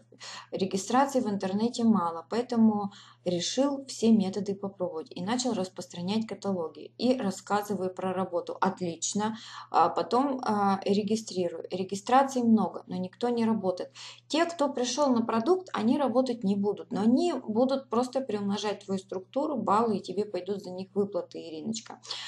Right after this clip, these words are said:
Вот. Что еще хочется сказать, Ириночка, да?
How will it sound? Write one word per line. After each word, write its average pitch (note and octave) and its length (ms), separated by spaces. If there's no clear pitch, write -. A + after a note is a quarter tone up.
Вот. G3 480
Что - 260
еще D#4 320
хочется A3+ 480
сказать, F#3 560
Ириночка, E3 540
да? G#3 300